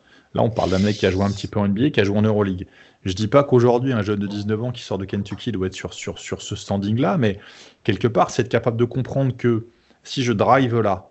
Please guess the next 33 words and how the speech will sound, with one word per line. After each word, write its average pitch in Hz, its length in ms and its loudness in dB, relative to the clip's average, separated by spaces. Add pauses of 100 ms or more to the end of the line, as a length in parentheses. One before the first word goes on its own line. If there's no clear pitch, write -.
(120)
que - 100 -8
le 98 60 -4
mec 120 180 0
qui 123 140 -6
décroche, 113 440 0
c'est 110 60 -4
le 98 60 -2
mec 104 200 -2
qui - 120 -2
est - 20 -2
là, 135 300 2 (420)
c'est-à-dire 107 280 -6
que 113 100 0
moi, 123 280 4
la 127 80 4
solution, 113 540 -4
je - 100 -8
peux - 120 -2
l'avoir 101 260 0
à 90 60 -2
cet - 240 -4
endroit-là 123 460 0 (100)
ou 120 80 4
à 113 40 0
cet 110 200 -4
endroit-là. 92 420 -2 (480)
Et 101 80 -6
ça, 156 220 4
c'est 120 160 -2
des 101 100 -2
choses, 120 260 0
malgré 104 360 0
tout, 220 280 -4